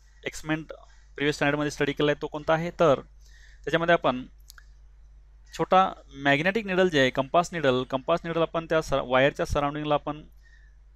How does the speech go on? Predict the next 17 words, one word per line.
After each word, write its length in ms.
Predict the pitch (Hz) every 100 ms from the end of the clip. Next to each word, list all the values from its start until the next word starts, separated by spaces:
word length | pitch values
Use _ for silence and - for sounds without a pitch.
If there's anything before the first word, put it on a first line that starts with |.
| - - - -
ठराविक 340 | 135 160 -
पॉईंटला 260 | 151 151 151
place 300 | - 170 -
करून 320 | 135 123 123
त्याची 220 | 123 - 131
direction 400 | 120 151 185 175
जी 60 |
आहे, 100 | 139
त्या 180 | - 139
डायरेक्शनचे 520 | 127 127 - 160 - 160
दोन्ही 260 | 139 147 170 -
टोके 260 | 135 - 156
जे 100 | 156
आहेत 120 | -
त्या 100 | 151 - - - - - - - - - - -
compass 340 | 135 135 160 165
निडलची 680 | - - 139 147 143 117